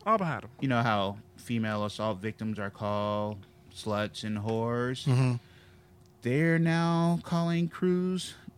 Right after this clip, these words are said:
Speaker 2: gay and faggot
Speaker 1: All right, well, call it
Speaker 2: for
Speaker 1: to
Speaker 2: being
Speaker 3: Of course.
Speaker 1: All right.
Speaker 2: assaulted.
Speaker 1: Well, say it to his face.
Speaker 2: Oh, <laughs> ain't nobody
Speaker 1: All right,
Speaker 2: saying
Speaker 1: that's
Speaker 2: it
Speaker 1: what I
Speaker 2: towards his
Speaker 1: thought. So if
Speaker 2: face.
Speaker 1: you ain't gonna say it to his face, then don't say it at all. Y'all pussy.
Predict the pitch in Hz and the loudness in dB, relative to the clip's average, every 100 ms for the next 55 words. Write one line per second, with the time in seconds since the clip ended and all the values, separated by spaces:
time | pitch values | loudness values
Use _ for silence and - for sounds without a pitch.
0 | 127 143 170 170 170 185 196 160 - - | -4 0 0 0 -2 -4 -4 -4 -8 -16
1 | - - - - 302 302 330 453 - 131 | -20 -20 -18 10 10 10 12 12 12 10
2 | 127 120 107 135 143 147 151 151 139 - | 10 6 4 4 4 2 -2 -4 -8 -10
3 | 185 190 214 117 - - 302 247 - 180 | -8 2 2 2 0 10 10 10 4 0
4 | 220 262 120 - 277 415 392 330 233 185 | 0 0 -4 2 4 8 8 8 6 4
5 | 101 - - - - - - - - - | 4 0 -10 -14 -20 -20 -20 -20 -2 2
6 | 104 101 190 - 349 190 117 98 294 294 | 2 2 0 2 4 4 4 10 12 12
7 | 214 - 262 285 220 151 180 240 240 285 | 12 12 12 12 12 12 10 10 12 12
8 | 269 269 262 262 247 - 240 214 208 208 | 10 12 10 10 6 10 10 10 6 6
9 | 202 208 185 165 147 160 - 180 - | 6 6 8 6 6 2 2 0 -2